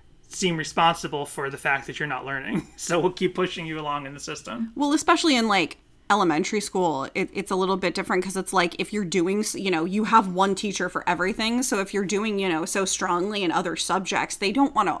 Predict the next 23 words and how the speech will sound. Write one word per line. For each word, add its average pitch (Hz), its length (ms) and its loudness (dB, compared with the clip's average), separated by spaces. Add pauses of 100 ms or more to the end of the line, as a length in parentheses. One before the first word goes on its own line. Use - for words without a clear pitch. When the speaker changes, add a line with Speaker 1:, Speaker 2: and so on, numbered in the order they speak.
(100)
Speaker 2:
you 190 140 -4
know, 160 140 0
hold 214 240 -2
you 190 80 -4
back 190 260 6
unless 190 320 0
it's, 185 160 -4
like, 160 280 -2 (260)
an 190 220 2
overall 175 840 2 (300)
issue 165 480 -4
with 185 220 -4
all 190 240 4
of 180 100 -6
the 180 100 -6
things. 117 440 -6
So, 202 180 -2
like, 196 220 -4
if 190 100 -6
you're 202 140 -2
doing 196 380 0
well 165 380 2
in, 170 360 0